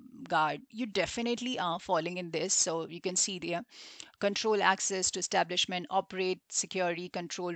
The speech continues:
room equipment, and patrol, uh, assigned areas to guard against theft, vandalism, and fire. So these are the job responsibilities actually. Ensure safety and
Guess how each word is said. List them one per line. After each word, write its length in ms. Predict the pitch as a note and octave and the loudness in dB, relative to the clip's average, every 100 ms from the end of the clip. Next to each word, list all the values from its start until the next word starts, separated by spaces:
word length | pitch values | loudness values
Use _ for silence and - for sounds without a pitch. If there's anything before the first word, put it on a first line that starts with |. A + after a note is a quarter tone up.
| D#3 | -4
room 200 | F3+ E3+ - | -6 -8 -8
equipment, 500 | F#3 - F#3+ F#3 F3+ | -8 -6 -6 -4 -2
and 160 | F3+ F#3 | -2 -2
patrol, 600 | F3 - - F#3 F#3 F#3 | -4 -4 -4 -2 -2 -2
uh, 440 | - D#3 D#3+ D#3 D3 - - | -2 0 0 -2 -4 -10 -10
assigned 600 | - G3 E3 F3+ F#3 E3 | -2 0 0 0 -6 -6
areas 400 | F#3 F3 E3+ E3 | -6 -2 0 2
to 80 | - | 0
guard 280 | E3+ E3 D#3+ | 4 4 4
against 420 | F3+ E3+ E3+ D#3+ - | 0 -6 -6 -6 2
theft, 260 | F#3+ F3 | 2 2
vandalism, 540 | - E3+ F3 F3 E3 E3 | 2 2 4 -2 -2 -4
and 140 | E3 | -6
fire. 340 | - E3 - - - - - | 0 0 0 -8 -14 -18 -6
So 240 | - C#4+ - _ | -2 -2 -4 _
these 360 | G#3 A3 A3 A#3 | -6 -2 0 6
are 140 | C4+ | 6
the 100 | C4 | 6
job 240 | A3 F#3 F3+ | 4 2 4
responsibilities 720 | - - F3+ F#3 F#3+ G3+ F#3+ | -2 0 0 0 -4 -4 2
actually. 380 | E3 F3 F#3+ E3+ | 2 4 0 0
Ensure 300 | F3+ - F#3 | 0 2 6
safety 520 | F#3+ G3 G3 - G3+ | 6 6 2 -2 -2
and 220 | E3+ E3+ | 0 -2